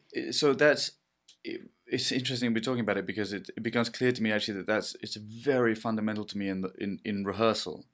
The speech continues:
Speaker 2: Um, if, if a mistake is made once,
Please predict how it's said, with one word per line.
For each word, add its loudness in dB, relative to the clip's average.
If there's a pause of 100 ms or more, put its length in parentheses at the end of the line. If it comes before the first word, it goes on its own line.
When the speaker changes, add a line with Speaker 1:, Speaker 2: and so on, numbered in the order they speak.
(440)
Speaker 2:
Um, 2 (580)
if, 2 (1000)
if 4
a 2
mistake 0
is -2
made 0
once, -2